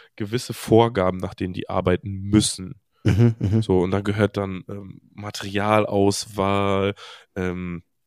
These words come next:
Speaker 1: wen sie einstellen, also so E-S-G-Strategien, bla,
Speaker 2: Ja,
Speaker 1: bla, bla,
Speaker 2: ja.
Speaker 1: hast du nicht gesehen. Weißt du, und das ist,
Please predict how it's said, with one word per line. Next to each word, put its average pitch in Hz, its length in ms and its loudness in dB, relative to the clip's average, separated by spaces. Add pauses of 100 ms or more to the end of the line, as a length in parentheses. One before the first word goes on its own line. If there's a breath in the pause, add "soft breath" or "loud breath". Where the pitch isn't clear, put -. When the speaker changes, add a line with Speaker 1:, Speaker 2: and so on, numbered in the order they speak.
(460)
Speaker 1:
wen 101 220 0
sie 95 180 -2
einstellen, 101 720 0
also 107 240 0
so 101 240 0
E-S-G-Strategien, 101 1200 -4
bla, 98 120 2
Speaker 2:
Ja, 123 100 6
Speaker 1:
bla, 95 160 0
bla, 104 80 2
Speaker 2:
ja. 98 180 4
Speaker 1:
hast 110 200 -4
du - 20 -2
nicht 98 140 -4
gesehen. 95 320 -2 (420 loud breath)
Weißt 104 220 2
du, 131 80 4
und - 200 -6
das 117 140 0
ist, - 220 -6